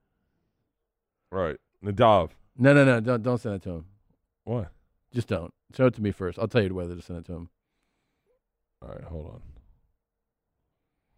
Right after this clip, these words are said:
Speaker 2: Just hand me the phone.
Speaker 1: I got done having sex with my wife.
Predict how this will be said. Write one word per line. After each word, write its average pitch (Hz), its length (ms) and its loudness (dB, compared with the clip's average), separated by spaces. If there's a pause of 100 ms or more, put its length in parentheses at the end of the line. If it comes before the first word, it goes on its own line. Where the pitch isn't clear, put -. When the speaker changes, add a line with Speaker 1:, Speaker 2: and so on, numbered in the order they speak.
(320)
Speaker 2:
Just 92 140 -12 (200)
hand 98 180 -2
me 92 60 -4
the 85 80 -8
phone. 82 300 -14 (300)
Speaker 1:
I 98 520 -6 (480)
got 101 220 -6
done 95 200 -14
having 104 200 -16
sex 110 240 -20
with 117 100 -20
my 123 80 -18
wife. 98 200 -18